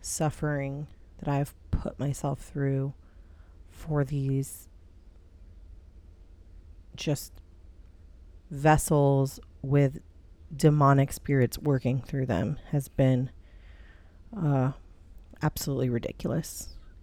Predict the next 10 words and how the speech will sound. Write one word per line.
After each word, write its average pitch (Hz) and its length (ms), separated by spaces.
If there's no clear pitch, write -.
And, 143 580
um, 147 500
I 170 100
do 165 160
my 156 140
best 143 400
not 147 260
to 147 380
look 147 340
into, 147 840